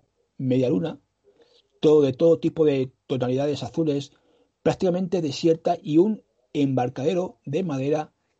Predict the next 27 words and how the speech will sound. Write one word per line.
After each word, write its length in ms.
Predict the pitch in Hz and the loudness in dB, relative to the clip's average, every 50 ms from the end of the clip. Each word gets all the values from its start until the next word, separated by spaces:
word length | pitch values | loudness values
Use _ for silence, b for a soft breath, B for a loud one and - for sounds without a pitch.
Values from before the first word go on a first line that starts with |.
| _ _ - | _ _ -6
que 140 | - 131 117 | -2 2 4
haría 520 | 117 120 131 147 170 185 170 165 - - _ | 4 4 2 2 0 0 0 -2 -4 -8 _
las 200 | - 147 123 120 | -6 -4 -4 -2
delicias 480 | 113 120 120 139 147 - - 156 147 139 | -2 0 0 0 0 0 -2 -4 -2 -2
de 140 | - 123 117 | -2 -2 -2
cualquier 500 | 127 113 110 - 143 143 151 151 - - _ _ _ _ | -2 -4 -2 0 2 2 2 0 -2 -8 _ _ _ _
instagramer 800 | - 151 135 127 - - 139 123 127 151 175 143 117 92 90 - _ _ _ _ _ _ _ _ | -2 -2 -2 -2 -2 -2 -2 0 2 2 2 0 -2 -4 -6 -10 _ _ _ _ _ _ _ _
que 100 | - 123 - | -6 -4 -4
se 100 | - 110 | -4 -2
pareciera 520 | - 113 110 107 - - 113 110 98 - - _ _ _ _ _ _ - | -2 0 0 0 0 0 -2 -2 -2 -4 -12 _ _ _ _ _ _ -2
por 100 | - 127 | 0 0
allí. 260 | 113 208 - 160 - - _ _ _ B B B B B B B B B B B B | 0 0 -2 -6 -10 -12 _ _ _ B B B B B B B B B B B B
Y 200 | - 139 139 165 | 2 4 6 6
es 180 | 190 175 - - | 6 4 2 -2
imposible 500 | - 156 135 135 165 - - - 175 165 | -4 -2 0 0 0 0 2 4 2 4
resistirse 480 | 170 - 139 - - 156 143 - 151 147 | 2 0 -4 -4 -2 -2 -2 0 0 -2
a 40 | 131 | -2
esta 180 | 123 - 127 | -2 -2 -4
imagen, 380 | 113 110 101 95 - - 113 113 | -4 -4 -6 -8 -10 -8 -6 -4
Elena, 400 | 110 120 123 117 104 98 101 _ _ _ _ _ _ _ _ _ _ _ _ _ | -2 0 0 -2 -2 -4 -10 _ _ _ _ _ _ _ _ _ _ _ _ _
porque 260 | - 120 113 117 147 | 0 0 0 2 0
es 100 | 135 - | 0 0
un 100 | 175 160 | -2 -4
sitio 300 | 139 - 147 143 - 151 | -4 -4 -4 -4 -4 -4
precioso. 500 | - - - - 110 95 - - 113 - _ _ _ b b b b b b b _ | -4 -4 -6 -6 -8 -12 -12 -14 -18 -18 _ _ _ b b b b b b b _
A 160 | - 139 139 | -2 -2 -2
priori, 460 | - 160 156 180 202 185 185 208 262 | 2 4 2 2 2 0 -6 -10 -12